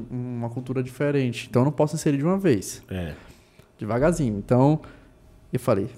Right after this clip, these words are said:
Speaker 1: "Vou trazer jambu." Aí separa um, vi um cara lá na rua, falei, "Véi, dá dois quilos dessa porra aí."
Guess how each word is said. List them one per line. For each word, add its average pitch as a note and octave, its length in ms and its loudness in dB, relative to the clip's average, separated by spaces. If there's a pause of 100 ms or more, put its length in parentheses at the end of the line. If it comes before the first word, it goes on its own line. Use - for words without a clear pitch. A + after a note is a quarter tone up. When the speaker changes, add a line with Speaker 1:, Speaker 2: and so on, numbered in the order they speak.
Speaker 1:
"Vou A#2 80 -10
trazer A2+ 180 2
jambu." A2+ 300 -2 (800)
Aí A#2+ 180 2
separa C3 340 2
um, C3 60 2
vi B2+ 160 2
um A#2 40 0
cara B2 180 2
lá A#2+ 320 2 (440)
na A2+ 160 -6
rua, A#2+ 180 -2
falei, B2 220 0
"Véi, A#2+ 240 4 (680)
dá G#2+ 80 -4
dois A#2 180 -2
quilos B2 180 -2
dessa A#2+ 100 4
porra A#2+ 260 4
aí." G#2 140 0